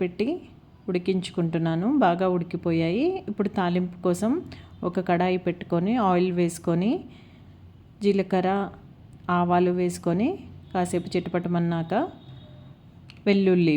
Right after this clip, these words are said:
వేసుకోవాలి. వెల్లుల్లి దంచి అయినా వేసుకోవచ్చు, లేదంటే మీరు మిక్సీ పట్టైనా వేసుకోండి. కరివేపాకు కూడా వేసి మూత పెట్టుకోండి. ఇప్పుడు ఇందులో పసుపు వేస్తున్నాను.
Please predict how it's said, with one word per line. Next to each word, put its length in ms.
వేసుకోవాలి. 580
వెల్లుల్లి 400
దంచి 300
అయినా 200
వేసుకోవచ్చు, 580
లేదంటే 460
మీరు 220
మిక్సీ 320
పట్టైనా 480
వేసుకోండి. 480
కరివేపాకు 560
కూడా 200
వేసి 200
మూత 180
పెట్టుకోండి. 520
ఇప్పుడు 260
ఇందులో 280
పసుపు 400
వేస్తున్నాను. 580